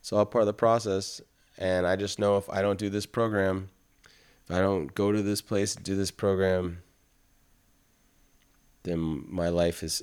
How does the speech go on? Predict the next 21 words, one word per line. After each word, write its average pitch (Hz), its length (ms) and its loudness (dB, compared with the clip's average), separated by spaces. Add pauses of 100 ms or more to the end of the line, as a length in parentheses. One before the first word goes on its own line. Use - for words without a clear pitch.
(140)
my 87 140 -2
life 85 400 0
is 82 120 -6
just, - 340 -8
it's, - 220 -10
it's - 240 -6
gonna 82 200 0
get 82 160 0
worse. 85 420 0 (420)
So 76 600 -4
I 82 80 -4
need, 82 220 -2 (160)
I 80 60 -4
need 78 240 -2
to, 76 140 -6
to - 180 -10
sort - 240 -4
things 78 220 -4
out 69 140 -2
now. 76 180 -4 (1200)
<sighs> 175 460 10